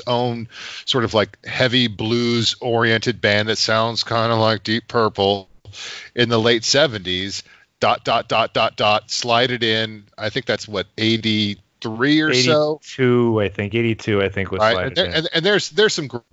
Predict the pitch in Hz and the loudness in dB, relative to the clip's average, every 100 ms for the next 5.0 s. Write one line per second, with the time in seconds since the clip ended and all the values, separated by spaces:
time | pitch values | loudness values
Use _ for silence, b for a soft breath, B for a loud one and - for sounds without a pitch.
0 | - 117 - 131 107 104 98 98 98 95 | -2 -2 0 0 0 0 -2 -4 -2 -4
1 | 98 - 113 127 120 - - 120 117 110 | -4 -6 -4 0 0 -2 -14 -10 -8 -6
2 | 113 110 113 107 127 92 98 90 90 - | -8 -6 -6 -4 -2 0 2 2 0 -2
3 | 90 87 - - - 98 85 - 95 85 | -2 -2 -4 -8 -4 -4 -2 0 2 2
4 | 85 - B B B B 113 123 135 131 | 0 -10 B B B B 0 2 0 0